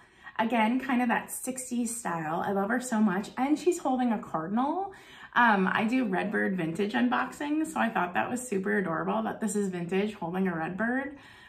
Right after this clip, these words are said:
So super duper cute. Um, I paid two ninety for this. I think this is just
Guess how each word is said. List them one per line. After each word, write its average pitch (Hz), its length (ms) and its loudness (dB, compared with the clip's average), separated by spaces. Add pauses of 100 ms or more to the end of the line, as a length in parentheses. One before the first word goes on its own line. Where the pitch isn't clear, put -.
So 196 420 4 (140)
super 254 300 -4
duper 190 280 2
cute. 156 380 -2 (360)
Um, 175 320 2
I 262 140 2
paid 247 280 -2
two 254 180 2
ninety 240 340 2
for 247 160 -4
this. 233 560 -2 (640)
I 240 180 0
think 254 440 0
this 202 220 -2
is 196 160 -4
just 185 540 -2